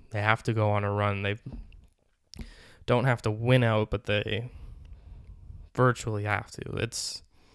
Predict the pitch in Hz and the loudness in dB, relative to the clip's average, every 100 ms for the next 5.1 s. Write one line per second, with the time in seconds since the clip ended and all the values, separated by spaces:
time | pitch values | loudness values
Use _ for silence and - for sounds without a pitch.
0 | _ - - _ _ _ _ - 135 127 | _ -20 -20 _ _ _ _ -6 -2 0
1 | 120 107 107 135 127 117 110 107 107 104 | 0 0 2 4 4 2 0 0 0 0
2 | 104 104 104 104 101 101 139 - - _ | 0 0 -2 0 0 0 -2 -14 -20 _
3 | _ - - - - - - - _ _ | _ -20 -20 -20 -20 -20 -20 -20 _ _
4 | _ _ _ - - 147 147 151 147 143 | _ _ _ -20 0 2 4 4 4 4
5 | 143 | 0